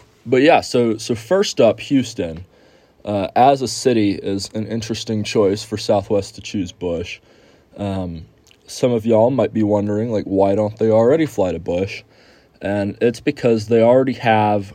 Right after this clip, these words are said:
um, they don't call them hubs at Southwest. They call them operating bases because they don't really, they don't really do hubs. They just do operating bases, which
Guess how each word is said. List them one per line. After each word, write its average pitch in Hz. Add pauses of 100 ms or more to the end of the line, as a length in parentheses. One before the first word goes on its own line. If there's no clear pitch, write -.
um, 95
they 127
don't 143
call 117
them 98
hubs 104
at -
Southwest. 92
They 101
call 104
them 92 (440)
operating 110
bases 120 (100)
because 95
they 98
don't 104
really, 95 (480)
they 147
don't 175
really 147
do 120
hubs. 117 (380)
They 107
just 107
do 101 (180)
operating 101
bases, 98
which 110